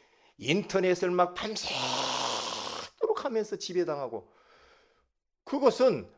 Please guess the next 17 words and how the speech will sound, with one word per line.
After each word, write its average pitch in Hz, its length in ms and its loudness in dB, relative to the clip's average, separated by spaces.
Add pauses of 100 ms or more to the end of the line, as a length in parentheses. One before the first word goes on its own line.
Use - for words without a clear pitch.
(160)
하나님이 302 960 12
부여해 240 640 12
주신 208 480 0
이 196 420 2
다스리고 208 720 6
정복할 202 680 4
수 202 340 -4
있는 190 420 8 (380)
이 190 120 0
어마어마한 254 1200 12
지배권을 208 720 0
포기한 143 360 -6
거예요. - 120 -20 (4000)
그런데 139 580 -4 (160)
카네기라고 143 600 -4
하는 107 200 -8
분이, 95 360 -10